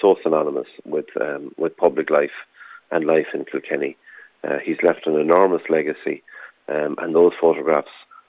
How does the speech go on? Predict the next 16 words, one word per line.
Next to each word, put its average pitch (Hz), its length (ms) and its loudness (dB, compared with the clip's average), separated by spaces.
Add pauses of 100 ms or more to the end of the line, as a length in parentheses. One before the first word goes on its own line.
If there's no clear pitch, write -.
are 85 100 0
now 82 200 6
retained 80 680 0 (600)
in 85 180 0
what 85 200 2 (840)
is 87 180 -2
known 87 360 6
as 80 300 0
the 78 60 -8
Tom 82 320 0
Brett 76 220 -2
Collection, 80 560 -4 (640)
um, 76 400 -4 (140)
and 78 220 -2
is 76 120 -4
now 80 400 2